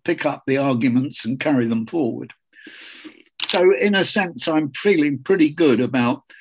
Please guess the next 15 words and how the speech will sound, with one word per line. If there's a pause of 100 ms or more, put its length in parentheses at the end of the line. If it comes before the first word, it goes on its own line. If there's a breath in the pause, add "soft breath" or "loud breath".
(300 soft breath)
about
what's
happening
to
the
world
educationally. (920 loud breath)
Um,
of
course,
I
could
equally
get
depressed